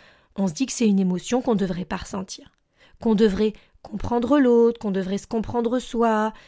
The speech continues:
qu'on devrait comprendre la situation et ne pas laisser un tel tsunami émotionnel se passer en nous. Du coup, on va essayer de rationaliser. Or, qu'est-ce que je vous apprends chaque semaine ?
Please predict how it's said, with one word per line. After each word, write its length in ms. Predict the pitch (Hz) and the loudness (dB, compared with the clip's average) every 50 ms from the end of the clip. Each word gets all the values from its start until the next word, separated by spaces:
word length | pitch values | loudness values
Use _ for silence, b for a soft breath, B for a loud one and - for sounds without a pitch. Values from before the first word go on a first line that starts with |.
| B B | B B
qu'on 120 | B - 220 | B -4 0
devrait 260 | 196 220 190 208 214 | 0 0 2 0 0
comprendre 360 | - 269 262 - - 262 262 | 0 -2 -2 -2 -2 0 0
la 80 | 247 240 | 0 0
situation 720 | 240 - 214 - - 254 233 233 - - - 226 220 220 | 0 -2 -6 -2 0 0 0 0 -2 -4 -4 -2 -2 0
et 60 | 214 | 0
ne 100 | 202 190 | -2 -2
pas 140 | 185 - 220 | -2 -2 -2
laisser 260 | 208 202 208 - - | 0 0 -2 -2 -2
un 120 | 254 226 208 | -4 -2 -2
tel 160 | - 240 214 | -2 -2 -2
tsunami 560 | - - - - 269 262 247 240 226 233 247 | -4 -6 -8 -4 -2 0 0 0 0 0 0
émotionnel 480 | 240 220 214 202 - - 202 214 240 226 | 0 0 -2 -2 -2 -2 -2 -2 -2 -4
se 100 | - - | -4 -4
passer 300 | 170 214 190 - - 214 | -4 -4 -4 -4 -4 -4
en 100 | 196 180 | -4 -4
nous. 140 | 165 170 - _ _ _ _ _ _ _ _ _ - | -6 -8 -12 _ _ _ _ _ _ _ _ _ -10
Du 140 | 180 196 | -8 -8
coup, 140 | 196 - 311 | -4 -2 0
on 60 | 311 | 0
va 120 | 269 214 208 | 2 2 2
essayer 440 | 196 - - 226 208 214 254 262 262 b b b b b b _ - | 0 0 -2 -2 0 0 -2 -2 -4 b b b b b b _ -8
de 80 | 202 196 | -6 -4
rationaliser. 960 | 185 - - - 202 185 - - - 220 202 196 190 175 175 175 - - _ _ _ _ _ _ _ _ _ _ _ _ - | -4 -6 -6 -8 -8 -8 -4 -2 0 0 0 0 -2 -4 -6 -10 -12 -16 _ _ _ _ _ _ _ _ _ _ _ _ -4
Or, 300 | 269 220 190 - - _ _ _ _ _ _ _ _ _ _ _ _ _ _ _ _ | -4 -4 -4 -6 -10 _ _ _ _ _ _ _ _ _ _ _ _ _ _ _ _
qu'est-ce 220 | - - 320 277 - | 0 0 0 2 2
que 100 | - 254 | 2 2
je 100 | 208 214 | 2 2
vous 100 | 214 202 | 0 0
apprends 240 | 208 196 - 233 240 | -2 -2 -2 -4 -4
chaque 220 | 233 - 196 - | -4 -6 -8 -8
semaine ? 260 | - - 220 214 - | -10 -12 -14 -14 -16